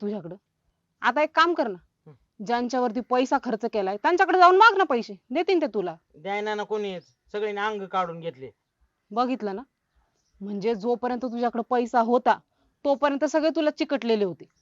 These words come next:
Speaker 1: आता पैसा संपला तर सगळ्यांनी हात वर केले. हाय का कोणी सोबत तुझ्या?
Speaker 2: नाही, नाही.
Speaker 1: राहते का कोणी मदत करायला उभं?
Speaker 2: नाही ना.
Speaker 1: मग आली का तुझी तुझ्या चूक लक्षात? काय
Speaker 2: हम्म.
Speaker 1: चूक होती ती?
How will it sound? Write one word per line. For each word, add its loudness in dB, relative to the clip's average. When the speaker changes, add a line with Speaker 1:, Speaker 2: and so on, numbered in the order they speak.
Speaker 1:
आता -4
पैसा -2
संपला 0
तर -2
सगळ्यांनी 0
हात 2
वर 4
केले. -2
हाय 6
का 0
कोणी 2
सोबत 0
तुझ्या? -2
Speaker 2:
नाही, -20
नाही. -20
Speaker 1:
राहते 4
का -4
कोणी -2
मदत 0
करायला 2
उभं? -2
Speaker 2:
नाही -16
ना. -18
Speaker 1:
मग -6
आली 4
का 0
तुझी -2
तुझ्या -4
चूक -8
लक्षात? -6
काय 0
Speaker 2:
हम्म. -2
Speaker 1:
चूक -6
होती -8
ती? -14